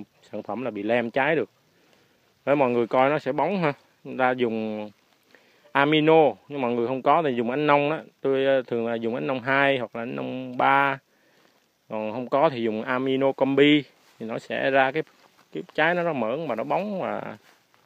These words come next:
Còn, ờ, cái chuyện ghẻ trái là mọi người phải dùng thuốc trừ sâu thôi.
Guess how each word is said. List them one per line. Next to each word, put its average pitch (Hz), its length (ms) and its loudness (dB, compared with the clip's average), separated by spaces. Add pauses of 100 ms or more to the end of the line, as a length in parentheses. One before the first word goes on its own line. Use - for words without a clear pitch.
(1400)
Còn, 113 240 0
ờ, 117 420 0
cái 170 140 -6
chuyện 123 240 -2
ghẻ 117 220 2
trái 170 280 -2
là 127 260 -2
mọi 113 160 -2
người 117 140 -2
phải 151 160 -6
dùng 120 180 -4
thuốc 175 180 -4
trừ 127 120 0
sâu 143 260 2
thôi. 147 240 2